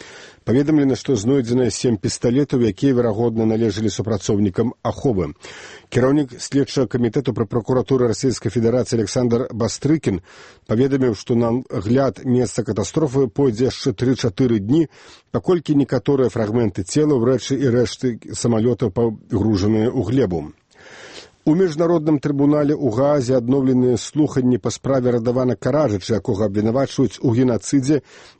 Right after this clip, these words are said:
і ў вайсковых злачынствах. Пачаўся допыт сведкаў. Першым выступіў баснійскі мусульманін Ахмед Зуліч,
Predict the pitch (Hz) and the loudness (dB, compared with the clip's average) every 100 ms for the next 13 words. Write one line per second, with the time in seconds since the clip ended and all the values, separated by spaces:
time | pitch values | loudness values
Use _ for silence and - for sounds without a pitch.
0 | - 302 156 131 120 - 120 107 107 - | -2 2 2 2 0 -2 -2 0 0 -2
1 | 92 117 - 151 120 - 90 - _ - | -4 -2 0 0 0 -2 -8 -8 _ -20
2 | - - - 120 - 143 - 123 117 127 | -20 -20 -4 -2 0 0 0 0 0 -2
3 | - - 143 - 95 78 78 _ - - | -6 0 -2 0 -4 -6 -8 _ -20 -20
4 | - - 160 - 147 143 - 127 131 113 | -20 -2 0 2 2 2 0 0 0 -2
5 | - 135 117 139 139 - 139 127 135 123 | -4 -2 -2 0 0 2 0 2 2 0
6 | 139 139 143 123 - 131 117 - 101 147 | 2 2 0 -4 0 0 0 -4 -2 0
7 | 156 104 - | 0 -2 -8